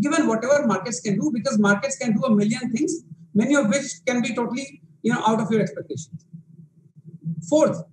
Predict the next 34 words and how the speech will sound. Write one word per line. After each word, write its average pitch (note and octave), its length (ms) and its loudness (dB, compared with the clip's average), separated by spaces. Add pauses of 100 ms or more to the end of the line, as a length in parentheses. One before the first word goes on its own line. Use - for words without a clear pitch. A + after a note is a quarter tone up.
(180)
and A#3 180 2
very B3+ 180 0
important, G3+ 580 -4 (220)
is G#3+ 140 0
that C4 440 0
I A#3 200 0
do G#3 80 2
not C4+ 360 2
ever A#3+ 300 0 (100)
argue G#3 300 2
with - 140 -6
the G3+ 80 -2
markets. - 520 -8 (680)
So D4 480 0
this A3 180 0
is - 60 0
a C#4 100 0
common D4 420 0
theme B3+ 220 -2
which A3 120 -2
I A3 60 -2
come A#3 240 -2
across, G3+ 420 0
and F#3+ 140 0
there G3+ 140 6
are G3 40 4
many G3+ 160 0
questions - 340 -6
on - 140 -6
it, - 200 -6
is G3+ 140 -4
that, A#3+ 360 -4 (400)
let's B3+ 300 0
say D4 300 2